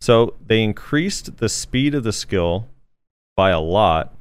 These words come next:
and reduced the distance. So now you're protected for a lot shorter amount of time and you, you move not as far.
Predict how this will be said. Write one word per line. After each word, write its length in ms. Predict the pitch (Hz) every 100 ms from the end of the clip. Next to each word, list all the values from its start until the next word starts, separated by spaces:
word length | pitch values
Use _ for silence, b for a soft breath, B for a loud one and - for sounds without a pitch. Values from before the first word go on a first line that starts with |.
| - _ _ _ _
and 240 | 120 139 147
reduced 400 | 135 117 113 -
the 80 | 90
distance. 560 | 80 80 - - -
So 160 | - 104
now 200 | 104 113
you're 140 | 113
protected 580 | 101 107 - 123 - 135
for 140 | -
a 60 | 120
lot 200 | 113 107
shorter 300 | - 117 117
amount 240 | 110 104
of 60 | 101
time 240 | 104 98
and 100 | 95
you, 300 | 90 90 87 - _ -
you 100 | 92
move 460 | 90 90 87 82 _ _ _ _
not 200 | 82 78
as 180 | 67 69
far. 320 | - - 107